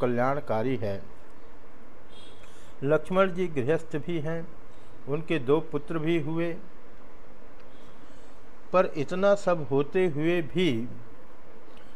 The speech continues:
वे निरंतर श्री राम के चरणों में अनुरक्त हैं। उनके अंतःकरण में जो वृत्ति है,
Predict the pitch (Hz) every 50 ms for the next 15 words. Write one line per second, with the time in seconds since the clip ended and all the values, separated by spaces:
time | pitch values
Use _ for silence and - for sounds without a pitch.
0 | - - - 139 160 180 180 156 139 143 160 160 165 160 196 190 180 - - 156
1 | 143 143 131 131 147 160 175 170 - 170 156 147 - 131 117 120 131 147 160 160
2 | 156 156 156 - - 110 110 120 131 156 160 160 - - - 117 107 104 110 -
3 | - - - - - - - - - - - - - - - 123 - 143 131 120
4 | 107 101 - - 143 147 151 170 165 180 185 185 - - 131 135 143 143 196 196
5 | 165 160 - 170 170 170 175 170 175 170 139 120 127 123 113 104 120 160 160 -
6 | - 202 196 151 135 107 98